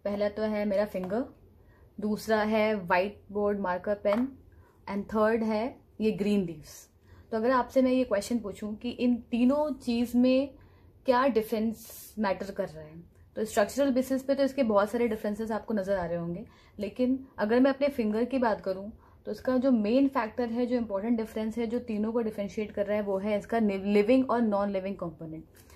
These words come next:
अगर मैं अपने fingers की बात करूँ तो मेरे fingers क्या हैं, एक living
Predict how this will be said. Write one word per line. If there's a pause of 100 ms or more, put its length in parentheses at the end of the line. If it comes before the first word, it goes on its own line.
(220)
अगर
मैं
अपने
fingers
की
बात
करूँ
तो
मेरे
fingers
क्या
हैं, (280)
एक
living